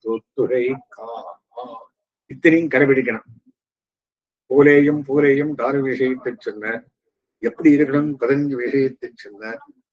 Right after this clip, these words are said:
இந்த மாதிரி ஒரு ஸ்ரீ வைஷ்ணவனானவன் பிரபன்னமானவன்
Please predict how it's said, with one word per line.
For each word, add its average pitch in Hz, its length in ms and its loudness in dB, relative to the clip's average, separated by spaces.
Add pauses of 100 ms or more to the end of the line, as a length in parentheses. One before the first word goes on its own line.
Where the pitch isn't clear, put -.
(180)
இந்த 135 300 -6
மாதிரி 135 560 0
ஒரு 120 180 -4
ஸ்ரீ - 260 -16
வைஷ்ணவனானவன் 131 1000 -4 (680)
பிரபன்னமானவன் 120 1080 -4